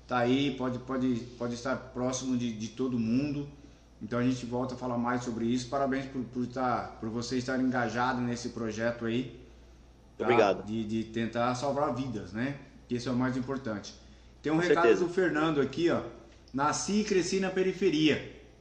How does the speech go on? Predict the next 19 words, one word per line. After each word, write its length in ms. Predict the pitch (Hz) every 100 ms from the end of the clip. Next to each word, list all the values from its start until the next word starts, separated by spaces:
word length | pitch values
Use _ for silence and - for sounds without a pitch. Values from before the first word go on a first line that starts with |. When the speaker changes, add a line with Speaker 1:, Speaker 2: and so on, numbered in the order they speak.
| - - - - -
Speaker 1:
e 100 | 139
sei 380 | 135 - 175 202
o 120 | 196 -
quanto 380 | 180 208 214
o 60 | 202
esporte 720 | 175 - 156 170 185 - 196 -
é 100 | 160
importante 840 | 190 - 190 170 - 165 190 -
na 160 | 185 175
vida 280 | 139 170 180
das 240 | 170 170
crianças 800 | - 156 151 185 - 196 - - - - -
para 300 | 160 170 180
não 600 | 175 175 185 214 262 - - -
seguir 560 | - - 185 151 180
o 60 | 196
caminho 400 | 196 185 180 185
das 220 | 185 175
drogas." 720 | 131 135 131 113 98 - -